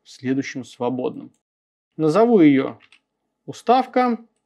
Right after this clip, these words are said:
сделаю её с плавающей запятой, и, соответственно, она будет занимать регистры пятьсот четырнадцатый и пятьсот пятнадцатый. Теперь мне необходимо измеренное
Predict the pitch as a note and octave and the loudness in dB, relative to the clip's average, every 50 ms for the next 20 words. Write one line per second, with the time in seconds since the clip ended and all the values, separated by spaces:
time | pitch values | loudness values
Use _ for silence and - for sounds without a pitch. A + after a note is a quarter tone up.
0 | _ _ _ _ _ _ _ _ _ _ _ _ _ - C#3 C3 C#3 D#3+ D#3+ D3+ | _ _ _ _ _ _ _ _ _ _ _ _ _ -14 -12 -6 -2 0 2 2
1 | C#3 C3 B2 A#2+ A#2+ B2 A#2+ - - _ - C#3 C3 B2+ B2+ A#2+ - - - C3 | 2 0 -2 -4 -6 -8 -10 -12 -12 _ -6 -6 -6 -6 -8 -10 -14 -14 -14 -14
2 | C3 D#3 - A3 G#3+ B3 C#4+ C#4 B3 - - D3 C#3 C#3 E3+ E3 D#3 - - - | -12 -10 -8 -8 -4 -2 -2 0 -2 -2 -2 -4 -6 -4 -4 -6 -6 -6 -10 -12
3 | C3 C3 D3+ G3+ A#3 A#3+ G#3+ A#3 A3+ F#3+ F3+ G3 F#3+ F#3+ G3 F#3+ D#3 - C#3+ C#3 | -10 -8 -6 -4 -4 -2 -2 -2 -2 -2 -4 -6 -8 -8 -8 -8 -6 -4 -6 -6
4 | C#3+ C#3+ D#3 D3 - - C3+ - - B2 - - B2+ A#2 A#2 - C#3 C3 - G3+ | -6 -6 -8 -10 -8 -10 -10 -10 -10 -14 -16 -14 -14 -14 -12 -12 -14 -8 -4 -4
5 | G#3+ G#3+ F#3+ D#3 - - - D#3+ D#3+ D#3 D#3 - D#3+ E3+ D#3 - C#3 - - - | -2 -2 -4 -8 -10 -8 -6 -6 -6 -6 -8 -10 -10 -10 -10 -8 -10 -10 -8 -8
6 | C#3+ C#3+ C#3+ - A#2 - - - - - - - _ _ _ _ _ _ _ _ | -8 -8 -8 -12 -16 -16 -18 -20 -20 -20 -20 -20 _ _ _ _ _ _ _ _
7 | _ _ _ _ _ _ _ _ _ _ _ _ _ _ _ _ _ - A3+ G#3 | _ _ _ _ _ _ _ _ _ _ _ _ _ _ _ _ _ -2 -2 2
8 | A3+ C#4+ A#3 E3 C3+ - - D3 D#3 F#3 A3+ A#3 G#3+ F#3+ F3+ D#3+ - - G3 F#3+ | 4 4 4 4 2 -2 -4 -4 -2 0 0 0 0 0 -2 -2 -2 -4 -4 -4
9 | G3+ F#3+ F3 D#3 D3 - - F3 D#3+ F3+ G3 G3 F3+ E3+ D#3 D3 C#3+ C#3 B2+ B2+ | -2 -2 0 0 -2 -2 -4 -8 -6 -4 -4 -2 -2 -2 -2 -2 -2 -2 -4 -4
10 | A2+ A2+ | -8 -12